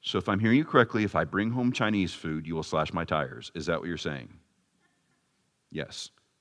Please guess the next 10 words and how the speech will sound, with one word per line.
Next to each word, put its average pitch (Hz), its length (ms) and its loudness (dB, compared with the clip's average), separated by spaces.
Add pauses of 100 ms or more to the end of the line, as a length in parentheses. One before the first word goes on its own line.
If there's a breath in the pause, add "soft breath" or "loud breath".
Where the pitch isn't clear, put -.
(380)
We're 82 120 -6
not 80 120 -2
having 76 180 -4
Chinese 73 260 -6
food - 200 -18 (1160)
unless 82 240 -6
you 82 80 -4
want 73 100 -8
new 71 80 -8
tires. - 460 -14